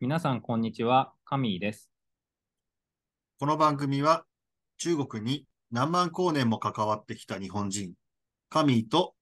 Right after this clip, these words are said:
Speaker 2: チーフが現代中国に関してざっくばらんにお話しするものです。毎回、話題の書籍を中心に、文学の専門家ではないカミーとチーフが、それぞれ自由な観点から、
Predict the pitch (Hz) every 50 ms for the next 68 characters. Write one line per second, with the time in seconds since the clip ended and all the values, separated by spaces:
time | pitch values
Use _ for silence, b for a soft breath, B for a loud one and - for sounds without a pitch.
0 | _ - - 147 131 - 104 98 117 135 139 - - _ _ _ - 127 139 143
1 | 143 147 147 139 - 147 135 131 - 123 110 98 - - 110 101 95 - - -
2 | - 135 135 139 - _ _ 101 117 147 143 147 - - 113 101 104 101 101 113
3 | 131 147 156 170 170 147 - 107 101 104 107 101 - - 104 - 110 104 98 98
4 | 101 98 92 95 113 120 - - - - - - _ _ _ _ _ _ _ _
5 | _ _ _ _ _ _ _ _ _ _ - 165 180 165 - 185 175 175 170 -
6 | - _ - 143 143 151 156 156 160 156 143 - 160 151 123 151 139 135 - 143
7 | 139 139 135 - 135 131 127 117 - 127 123 120 127 139 160 165 - _ _ _
8 | _ _ _ _ 135 147 156 143 135 127 120 127 113 110 98 - 131 127 131 131
9 | 127 127 120 113 127 123 127 131 117 107 113 151 165 127 - - _ _ _ _
10 | _ _ - 143 143 139 123 117 110 - - 147 143 - - - 135 123 110 -
11 | 107 98 104 131 151 - - - _ _ _ - - 147 151 143 123 127 120 110
12 | 104 95 - _ - - 98 101 107 131 160 175 151 127 113 113 - 117 113 113
13 | 110 107 - 107 98 95 - - 98 120 156 160 -